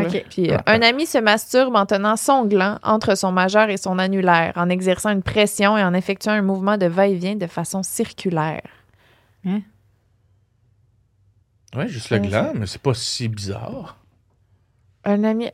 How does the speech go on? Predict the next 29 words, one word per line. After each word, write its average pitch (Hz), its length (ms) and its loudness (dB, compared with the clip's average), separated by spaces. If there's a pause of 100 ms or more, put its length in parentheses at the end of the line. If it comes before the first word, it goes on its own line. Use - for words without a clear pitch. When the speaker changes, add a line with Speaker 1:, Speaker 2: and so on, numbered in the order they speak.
Speaker 1:
en 196 120 0
tenant 220 340 -2
entre 208 280 -8
son 202 160 -8
majeur 226 400 -6
et 214 60 -8
son 185 220 -8
annulaire. 196 600 -6 (360)
Annulaire. 180 480 -2 (180)
Speaker 3:
Ah, - 80 -4
annulaire, 120 420 0
c'est - 120 -10
lui. 123 280 -6 (760)
Fait - 80 -16
que, - 120 -20
hein, 214 120 -6
ça, 127 140 -10 (1700)
je - 100 -18
comprends 120 340 2
pas 123 100 8
la 110 60 4
technique. 104 540 0 (200)
Speaker 1:
Je - 60 -12
comprends 196 340 0
pas 208 100 0
la 208 60 2
technique 180 360 -10
non 180 180 -4
plus. 196 280 -6